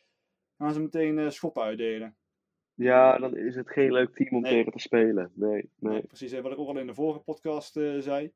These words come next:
Speaker 1: Ja, Paris Saint-Germain heeft, heeft ook gewoon niet mijn sympathie, omdat het gewoon puur vanwege Neymar, Mbappé en ook die, eh, Paredes.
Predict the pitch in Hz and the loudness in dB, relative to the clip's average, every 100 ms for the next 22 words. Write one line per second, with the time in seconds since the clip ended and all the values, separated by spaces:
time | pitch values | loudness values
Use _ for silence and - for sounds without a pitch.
0 | _ _ _ _ _ - 117 113 117 - | _ _ _ _ _ -4 0 2 0 -6
1 | _ _ _ _ _ - - 151 151 147 | _ _ _ _ _ -20 -6 -4 -2 -2
2 | 147 147 143 143 139 - 151 143 - - | -2 -2 -4 -6 -8 -10 -8 -8 -10 -12
3 | 139 180 170 147 139 131 156 160 147 143 | -6 -4 -4 -6 -8 -6 -2 0 -2 -6
4 | - 151 139 135 160 151 139 143 139 135 | -8 -10 -10 -8 -4 -4 -2 -4 -4 -6
5 | 139 143 143 143 - 151 147 143 139 143 | -4 -6 -6 -10 -8 -6 -4 -6 -10 -10
6 | 135 127 127 135 151 156 - - | -10 -10 -8 -6 -4 -4 -8 -20